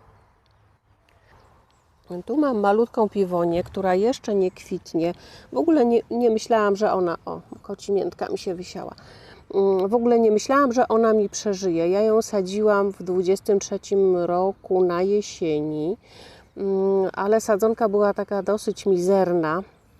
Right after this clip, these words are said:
W ubiegłym roku wypuściła tylko jeden taki beznadziejnie malutki badylek. Ale widzę, że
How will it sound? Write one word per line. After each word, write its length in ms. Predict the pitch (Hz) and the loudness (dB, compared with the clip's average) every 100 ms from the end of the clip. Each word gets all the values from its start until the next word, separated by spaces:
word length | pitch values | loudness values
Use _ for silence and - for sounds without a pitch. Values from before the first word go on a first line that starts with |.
| _ _ _ _ _ - | _ _ _ _ _ -16
W 160 | 175 202 | -4 -2
ubiegłym 580 | 190 214 220 220 208 | 0 0 2 4 4
roku 320 | 202 202 - 202 | 4 0 0 -4
wypuściła 580 | 190 - - - 202 | -4 -8 -8 0 0
tylko 260 | 196 190 190 | 0 -2 0
jeden 300 | 180 185 196 | 0 0 -2
taki 420 | 196 185 190 190 170 - _ - | -2 -6 -4 -4 -4 -12 _ -6
beznadziejnie 800 | 196 208 196 196 185 190 196 196 | 0 0 2 0 2 2 4 4
malutki 500 | 190 180 185 - 180 | 4 2 -2 -4 -6
badylek. 640 | 160 175 175 160 160 - - _ _ _ _ _ _ _ _ _ _ _ _ _ _ _ _ _ _ - | -2 -2 0 0 -2 -6 -16 _ _ _ _ _ _ _ _ _ _ _ _ _ _ _ _ _ _ -14
Ale 300 | 202 202 190 | -6 -2 -2
widzę, 300 | 190 185 208 | -4 -4 -4
że 400 | 190 180 180 180 | -2 -2 0 -2